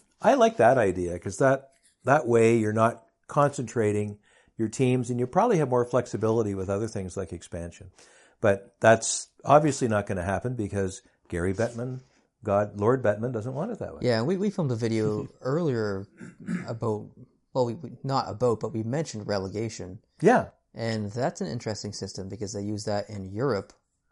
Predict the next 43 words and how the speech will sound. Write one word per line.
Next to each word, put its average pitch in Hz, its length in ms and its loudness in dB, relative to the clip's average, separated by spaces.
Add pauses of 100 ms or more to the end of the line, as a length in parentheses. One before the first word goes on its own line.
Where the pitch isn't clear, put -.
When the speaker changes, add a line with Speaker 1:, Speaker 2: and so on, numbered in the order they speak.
(280)
Speaker 2:
where 104 220 0
if - 120 -8
you're 110 120 -2
the 98 80 -6
bottom 110 380 0
seeded 107 320 -6
team, 98 360 -8 (260)
say 110 200 -4
hypothetically 110 640 -4
in 101 60 -6
the, 101 120 -12
in 107 100 -8
the 104 160 -6
N 104 100 -6
H 107 200 -8
L, 95 260 -6 (480)
then 110 120 -6
you'd 104 120 -4
have 113 140 -2
to - 80 -14
compete 104 380 -8
against 104 300 -8
the 101 80 -8
top 151 300 -6
seeded 104 260 -8
team 98 360 -8
in 101 100 -10
the 101 180 -10
A 123 40 -6
H 135 320 -4
L, 92 260 -6 (720)
and 113 180 -8
the 101 80 -6
winner 113 300 -2
of 98 200 -4 (280)
that 101 180 -2
four 110 400 -2
team 104 240 -6
tournament, 101 420 -6
I 101 60 -12
think - 180 -14
you 120 60 -10
said, 101 300 -6